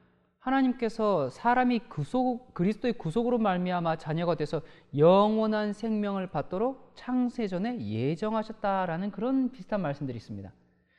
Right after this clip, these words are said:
자, 우리 몇, 그 몇 말씀 좀 찾아보도록 합시다. 에베소서 일 장 사 절.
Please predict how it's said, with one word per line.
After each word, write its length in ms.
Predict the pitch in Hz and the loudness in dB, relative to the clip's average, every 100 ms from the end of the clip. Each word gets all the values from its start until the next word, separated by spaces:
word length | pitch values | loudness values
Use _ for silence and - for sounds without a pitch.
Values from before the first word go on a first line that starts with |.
| _ | _
자, 120 | - 143 | -4 -2
우리 120 | 156 | 2
몇, 200 | 156 160 | 0 2
그 200 | 196 185 | 0 2
몇 160 | 156 156 | 0 0
말씀 300 | 156 156 135 | -2 -4 -6
좀 160 | 123 | -8
찾아보도록 500 | - 160 123 117 - | -4 -4 -2 -4 -8
합시다. 280 | 120 - 139 | -12 -8 -6
에베소서 400 | 151 151 175 170 | -2 -2 -4 -4
일 160 | 165 143 | -4 -4
장 220 | 165 160 | -4 -6
사 180 | 160 170 | -6 -8
절. 340 | 147 151 262 | -6 -6 -8